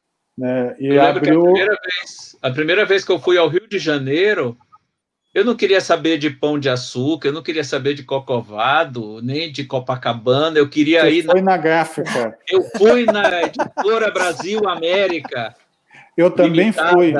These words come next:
Speaker 2: Eu fui recebido pelo senhor Adolfo Aizen. Eu visitei tudo. Eu, eu,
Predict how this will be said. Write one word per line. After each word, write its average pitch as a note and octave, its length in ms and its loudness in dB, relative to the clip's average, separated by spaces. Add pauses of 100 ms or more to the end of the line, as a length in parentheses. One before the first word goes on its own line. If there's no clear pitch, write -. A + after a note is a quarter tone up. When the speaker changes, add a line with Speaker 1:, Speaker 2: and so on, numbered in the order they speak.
(140)
Speaker 2:
Eu E3 140 -2
fui G#3 180 0
recebido G#3 760 0
pelo G3 280 -2
senhor F#3 400 -4
Adolfo F#3 480 -2
Aizen. D#3+ 800 -6 (200)
Eu D3 120 0
visitei F3 640 -2
tudo. D3+ 560 -2 (520)
Eu, G3+ 180 2 (360)
eu, G#3 140 0